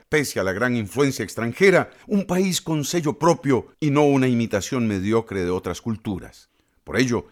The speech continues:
el primer acto de celebración relacionado directamente con nuestra patria, como ejemplo, el día de la anexión del partido de Nicoya,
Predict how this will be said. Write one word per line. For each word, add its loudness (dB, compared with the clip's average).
el -6
primer 4
acto 4
de 4
celebración 0
relacionado 0
directamente 2
con -8
nuestra -6
patria, 2
como 0
ejemplo, 2
el 4
día 4
de -2
la 2
anexión 0
del 0
partido -2
de -2
Nicoya, 0